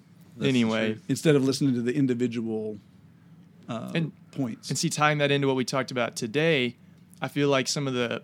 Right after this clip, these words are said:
Speaker 2: positive things we learned is, like, you can be in the specific will camp, and, like,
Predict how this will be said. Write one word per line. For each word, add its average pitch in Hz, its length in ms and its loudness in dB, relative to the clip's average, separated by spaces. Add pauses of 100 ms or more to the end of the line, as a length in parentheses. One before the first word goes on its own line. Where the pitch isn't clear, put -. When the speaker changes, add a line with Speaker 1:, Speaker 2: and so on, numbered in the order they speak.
Speaker 2:
positive 139 400 0
things 131 220 -2
we 123 120 -2
learned 139 300 0
is, 120 120 -2
like, 123 180 -2 (380)
you 147 140 -2
can 180 160 6
be 151 200 6
in 165 80 6
the 156 60 2
specific 143 520 -4
will 147 180 4
camp, 117 420 -2 (460)
and, 127 160 -2
like, 127 180 2